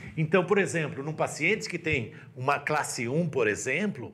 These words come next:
muito provavelmente essa articulação tem uma, uma, uma inclinação muito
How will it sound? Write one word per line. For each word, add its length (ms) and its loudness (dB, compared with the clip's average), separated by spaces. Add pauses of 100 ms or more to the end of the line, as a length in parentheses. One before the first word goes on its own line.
(540)
muito 460 8
provavelmente 920 0
essa 420 2
articulação 1040 2 (280)
tem 160 6
uma, 520 2
uma, 360 -2
uma 240 2
inclinação 760 0 (220)
muito 720 0